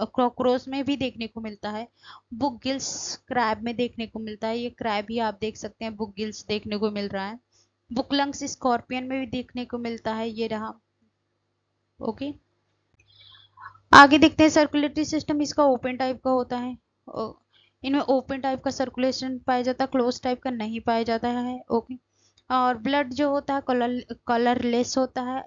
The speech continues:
जो कि hemolymph होता है। ओके, because of इ-, इसमें, क्योंकि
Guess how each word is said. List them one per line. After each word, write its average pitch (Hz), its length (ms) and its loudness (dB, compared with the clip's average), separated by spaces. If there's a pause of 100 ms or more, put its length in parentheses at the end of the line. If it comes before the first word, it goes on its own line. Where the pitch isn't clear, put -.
(160)
जो 247 180 -2
कि 233 580 -8
hemolymph 240 440 -6
होता 240 240 -6
है। 240 240 -14 (720)
ओके, 285 160 -2
because 262 480 -2
of 269 260 -2 (320)
इ-, 233 220 -10 (100)
इसमें, 262 340 -4
क्योंकि 302 520 -4